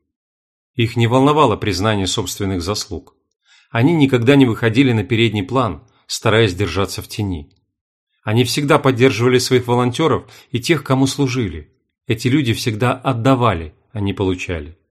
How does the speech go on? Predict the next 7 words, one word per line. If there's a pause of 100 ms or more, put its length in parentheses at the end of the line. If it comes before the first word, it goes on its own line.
(880)
Такие
лидеры
всегда
умеют
слушать
и
сочувствовать.